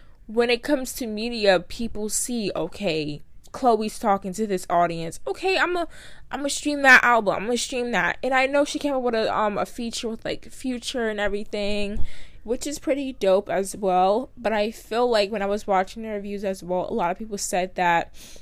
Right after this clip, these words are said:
excuse my voice, I don't know why I sound like a, a little boy. <laughs> Um,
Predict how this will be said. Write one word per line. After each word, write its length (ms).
excuse 260
my 140
voice, 280
I 40
don't 80
know 100
why 100
I 40
sound 260
like 160
a, 160
a 60
little 220
boy. 300
<laughs> 140
Um, 340